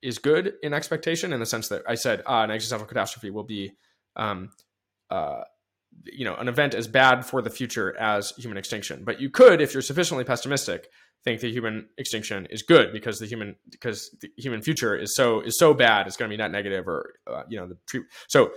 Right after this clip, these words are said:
that's, that's a view I'm sort of not, not treating here, but it's one that I think, um, people, especially concerned with suffering and with sort of astronomical suffering and S risks and stuff like that, um, uh, might have, and that I think can matter to how you, how you define existential catastrophe too.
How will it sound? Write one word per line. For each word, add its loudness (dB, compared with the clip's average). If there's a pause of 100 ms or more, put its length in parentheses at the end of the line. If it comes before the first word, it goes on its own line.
(140)
that's, 8
that's 10
a 2
view 8
I'm 6
sort 2
of -4
not, 4
not 0
treating -2
here, -6
but -2
it's -6
one 0
that -2
I -6
think, -6 (340)
um, -4 (180)
people, 2
especially 0
concerned 2
with 2
suffering 0
and -6
with -8
sort -12
of -2
astronomical -4
suffering -8
and -12
S -10
risks -10
and -20
stuff -8
like -10
that, -6 (380)
um, -6 (260)
uh, -2
might -2
have, 2
and -6
that -2
I -4
think -12
can -8
matter 2
to -6
how -2
you, -6
how -4
you -4
define -6
existential -10
catastrophe -12
too. -14